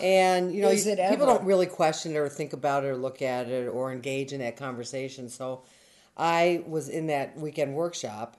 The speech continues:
Speaker 1: and I went to John after that workshop was over, and I was just sharing with him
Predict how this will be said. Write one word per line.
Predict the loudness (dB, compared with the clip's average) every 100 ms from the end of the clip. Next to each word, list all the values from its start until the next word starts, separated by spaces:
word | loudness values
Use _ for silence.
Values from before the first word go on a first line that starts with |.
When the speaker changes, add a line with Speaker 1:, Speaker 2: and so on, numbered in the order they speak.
| -10
Speaker 1:
and | -6 -4 -6 -8 -16 _ _ -20 _ _ -8
I | -2 -2 -2 -6 -12 _ _ _ _ _ _ -16
went | -6 -4 -4
to | -6
John | -4 -4 -2
after | 0 -2 -2 -2
that | -2
workshop | -2 -4 -4 -6
was | -4
over, | 0 0 0 -4
and | -4 -4
I |
was | -6
just | -8 -6
sharing | -2 -2 -4
with | -8
him | -8 -10